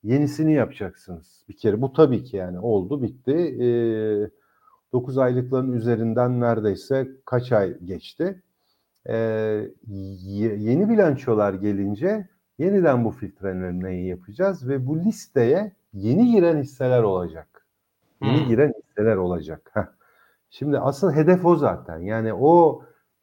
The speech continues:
Speaker 1: hisseleri bir kere, e, neymiş, kimler girdi, e, onu iş-, işte o hani rakamları kötü ama iyiye doğru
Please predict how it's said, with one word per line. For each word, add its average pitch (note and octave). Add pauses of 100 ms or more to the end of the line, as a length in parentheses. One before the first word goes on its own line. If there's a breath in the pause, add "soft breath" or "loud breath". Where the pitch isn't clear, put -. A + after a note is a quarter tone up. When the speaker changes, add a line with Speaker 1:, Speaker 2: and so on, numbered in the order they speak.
Speaker 1:
hisseleri G#2+ (220)
bir G#2
kere, F#2+ (160)
e, G2+ (520)
neymiş, G2
kimler A2+
girdi, G#2
e, A#2
onu A#2+
iş-, -
işte B2
o E3+ (240 loud breath)
hani D3+ (300 loud breath)
rakamları F3
kötü E3+
ama E3
iyiye D#3
doğru C3